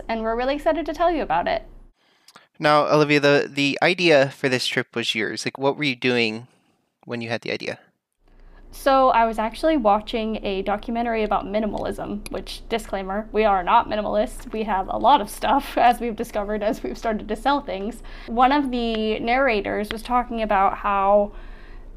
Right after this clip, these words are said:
Speaker 1: there's a certain path that we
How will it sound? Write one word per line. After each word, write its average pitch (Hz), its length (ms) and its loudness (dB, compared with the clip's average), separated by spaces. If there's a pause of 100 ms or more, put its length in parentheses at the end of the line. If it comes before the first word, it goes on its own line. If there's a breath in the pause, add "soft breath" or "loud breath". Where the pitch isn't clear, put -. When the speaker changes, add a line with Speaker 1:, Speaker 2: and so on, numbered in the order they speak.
Speaker 1:
there's 247 300 4
a 247 80 -2
certain 285 480 0
path 220 640 0 (180)
that 226 300 2
we 226 420 -4